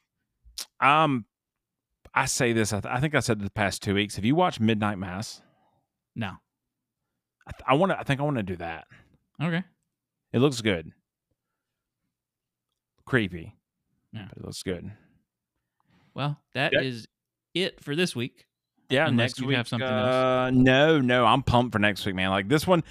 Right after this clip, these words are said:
Speaker 2: Yeah,
Speaker 1: I
Speaker 2: me
Speaker 1: love
Speaker 2: too.
Speaker 1: this movie. I know it's not good. I get it. But this next one,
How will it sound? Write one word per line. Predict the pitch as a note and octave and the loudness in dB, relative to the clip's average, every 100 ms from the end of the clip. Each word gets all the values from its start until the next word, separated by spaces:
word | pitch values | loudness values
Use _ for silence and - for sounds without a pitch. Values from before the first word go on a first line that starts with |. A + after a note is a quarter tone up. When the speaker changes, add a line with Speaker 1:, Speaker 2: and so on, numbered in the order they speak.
| B2 | -10
Speaker 2:
Yeah, | - F#3+ | 0 2
Speaker 1:
I | |
Speaker 2:
me | F3+ | 4
Speaker 1:
love | F3 | 2
Speaker 2:
too. | D3 | 2
Speaker 1:
this | A#2+ | -4
movie. | A#2 A2 F#2+ F#2 - _ _ _ C3+ | -2 -2 -4 -8 -14 _ _ _ -2
I | D3+ E3+ | 2 2
know | C#3 B2 A#2+ | 2 4 4
it's | A#2+ - | 0 -4
not | A#2 A#2+ A2 | -6 -6 -6
good. | A#2 A#2+ A#2 - _ _ _ _ _ _ _ _ _ _ - | -4 -4 -6 -16 _ _ _ _ _ _ _ _ _ _ -2
I | A#2+ | -2
get | A2 G#2+ G2+ | 0 0 0
it. | A#2 - A2 | -2 -8 -16
But | G2+ | -8
this | A2+ A2 | -6 -4
next | B2+ C3+ C#3 E3+ | -2 -4 -6 -4
one, | F3 E3+ | -2 -2